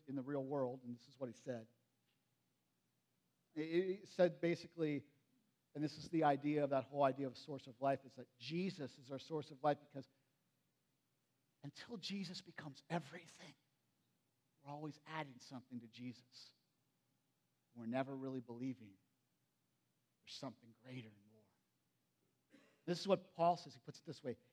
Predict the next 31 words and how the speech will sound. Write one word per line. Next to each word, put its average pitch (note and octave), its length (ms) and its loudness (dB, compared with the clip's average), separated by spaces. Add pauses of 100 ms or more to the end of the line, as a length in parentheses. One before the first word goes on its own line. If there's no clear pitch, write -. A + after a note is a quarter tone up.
He F3 60 -4
says, G#3 160 -4
"But G3 180 4
whatever, B3+ 560 12 (600)
but F3+ 160 2
whatever G#3+ 500 12
gain A#3+ 600 6
I F3 340 6
had," D#3 420 6
so D3+ 100 -8
before A#3 380 4
Jesus, F#3+ 300 4
whatever C4 360 8
I B3+ 180 12
gained, A#3+ 560 6 (200)
whatever C4+ 340 10
I C4 260 12
added A3+ 320 8
on A3+ 160 12
to A3+ 60 2
God, G#3+ 320 12 (160)
whatever C#4 360 12
I C4 140 12
achieved, A#3 760 4 (140)
whatever C#4 420 12
I A#3+ 220 12
grew A3 220 6
into, A3+ 300 4
whatever C4 420 10
I A#3+ 120 12
loved, G#3+ 600 12